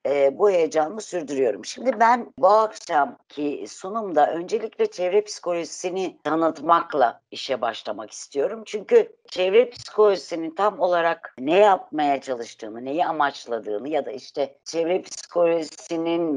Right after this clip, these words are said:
mekan, e, olgusuna, çevre olgusuna, yer olgusuna, bakış açısını anlamadan aslında diğer disiplinlerle ilişkilerini ve şehir, çocuk, tasarım gibi konularda nasıl katkıları olabileceğini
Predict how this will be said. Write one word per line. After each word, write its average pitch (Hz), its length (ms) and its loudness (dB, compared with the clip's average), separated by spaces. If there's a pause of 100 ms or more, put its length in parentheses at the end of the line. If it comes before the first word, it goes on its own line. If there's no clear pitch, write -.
(300)
mekan, 175 580 0 (340)
e, 123 280 0
olgusuna, 120 800 0 (320)
çevre 131 400 2
olgusuna, 107 380 -2
yer 127 240 2
olgusuna, 107 640 -6
bakış 135 280 -8
açısını - 560 -10
anlamadan 160 680 2
aslında 156 520 -6
diğer 160 260 0
disiplinlerle 139 720 -4
ilişkilerini 117 680 -4
ve 147 220 4 (420)
şehir, 135 520 0
çocuk, 131 400 -6
tasarım 147 480 -2
gibi 123 160 -4
konularda 120 800 0 (380)
nasıl 170 200 -4
katkıları 123 560 0
olabileceğini 113 720 -4